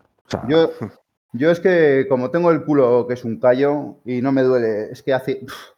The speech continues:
Speaker 2: desde que llevo el, los sillines estos antiprostáticos grandes, eh, y culotes así, yo, pf, bueno, si te digo con qué culote estoy entrenando ahora, estoy entrenando con un réplica de Trek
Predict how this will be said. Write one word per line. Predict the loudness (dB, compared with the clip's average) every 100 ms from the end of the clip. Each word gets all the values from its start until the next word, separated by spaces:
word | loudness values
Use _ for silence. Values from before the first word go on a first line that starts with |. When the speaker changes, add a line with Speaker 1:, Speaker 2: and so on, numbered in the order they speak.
| _ _ _
Speaker 2:
desde | 0 2 2
que | 2
llevo | 4 6 6 6
el, | 4 2 2 0 0
los | 0 0
sillines | 0 0 0 -2
estos | -6 -6 -6
antiprostáticos | -6 -8 -10 -6 -6 -4 -4 -4
grandes, | -4 -6 -6 -12 -16 _ _ _ _ -2
eh, | 2 4 4 4 2 0 0
y | -2 -4 -8
culotes | -4 -4 -4 -8
así, | -8 -8 -6
yo, | -6 -6
pf, | -12 -20 _
bueno, | -4 -2 -2
si | -4
te | 0
digo | 2 2
con | 0
qué | 0 0
culote | 0 0
estoy | 0 -2
entrenando | -2 -2 2
ahora, | 4 4 0 -6 _ _ -4
estoy | -2 0 2
entrenando | 2 0 0 2 2 0 -2 _ _ _ _ _ _ _
con | 0 2
un | 2
réplica | 4 2 2 0 4 6
de | 6
Trek | 4 -2 -2 -8